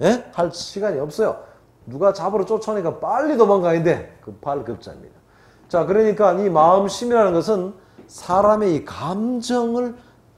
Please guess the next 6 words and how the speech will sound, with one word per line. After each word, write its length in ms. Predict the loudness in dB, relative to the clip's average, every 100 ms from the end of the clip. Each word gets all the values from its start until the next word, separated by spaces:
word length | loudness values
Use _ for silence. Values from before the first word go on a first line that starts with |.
| _ _ _ _ _ -10
나타낼 420 | -10 -6 -6 -4
땐 320 | -6 -8 -18 _ -10
이 100 | -8
글자가 320 | -6 -8 -12
다 480 | -12 -2 2 2 4
들어간다 720 | 4 4 6 6 6 2